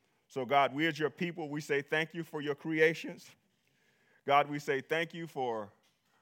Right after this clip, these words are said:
creating with purpose. God, we say thank you, God, for not just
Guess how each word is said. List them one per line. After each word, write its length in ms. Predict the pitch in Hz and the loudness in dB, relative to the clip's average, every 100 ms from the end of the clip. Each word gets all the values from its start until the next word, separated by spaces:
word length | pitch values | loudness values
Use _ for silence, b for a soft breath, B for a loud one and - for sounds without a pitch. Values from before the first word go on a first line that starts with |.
| _ _ _ - | _ _ _ -14
creating 760 | - 175 175 165 165 160 147 | -6 -2 4 4 4 -2 -4
with 280 | 139 123 _ | -8 -10 _
purpose. 520 | - 175 170 175 165 | 2 2 2 -8 -8
God, 320 | 156 151 165 | 0 2 2
we 120 | 156 156 | -2 -6
say 220 | 151 147 | -4 -4
thank 360 | - 175 175 | -4 -6 -6
you, 100 | 175 | -10
God, 300 | 147 156 156 | -2 2 2
for 140 | 151 131 | 0 -8
not 360 | 127 147 135 | -6 -6 -6
just 260 | 135 147 127 | -6 -8 -10